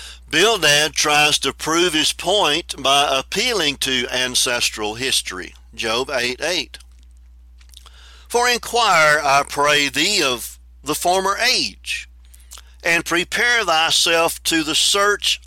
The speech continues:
of their fathers." In other words, look and see what happened. Look, see what they did. You know, this is typical of people today, just as it was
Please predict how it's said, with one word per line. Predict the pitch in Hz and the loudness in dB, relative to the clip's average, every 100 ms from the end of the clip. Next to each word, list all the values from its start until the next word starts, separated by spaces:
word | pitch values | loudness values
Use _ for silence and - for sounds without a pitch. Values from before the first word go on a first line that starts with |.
| - - 151 | -20 -6 -2
of | 156 156 | 0 0
their | 147 165 165 | -2 0 0
fathers." | 160 - 185 196 196 165 107 - - - - - - - - - | 0 -4 -2 -2 -2 -4 -8 -12 -14 -12 -12 -16 -20 -20 -20 -14
In | 147 170 | -6 -2
other | 247 240 | 0 2
words, | 208 202 185 | 2 2 0
look | 156 190 240 - | 0 0 0 -2
and | 196 | -2
see | 175 - 208 208 202 180 - | 0 0 0 -4 -6 -10 -14
what | 151 190 180 | -2 0 0
happened. | - - 170 175 156 - 110 | -2 -2 0 0 0 -2 -6
Look, | 147 208 | -4 -2
see | - - 208 | 0 0 0
what | 175 151 160 135 | -4 -2 -2 -2
they | 139 147 139 | -2 0 0
did. | 107 113 104 | -2 -2 -2
You | 113 | -4
know, | 139 175 - - - - | -4 -4 -6 -20 -18 -4
this | 247 254 185 | 0 0 2
is | 175 | 0
typical | - 170 165 151 - 151 143 | 0 -2 0 -4 -2 -2 0
of | 139 | -2
people | - 160 - 165 | -2 -4 -4 -6
today, | 160 - 113 135 143 151 147 | -4 -4 -4 0 0 0 0
just | 131 135 - | 0 0 0
as | 131 123 | -2 0
it | 127 113 | -2 -4
was | 110 117 127 135 | -2 0 0 0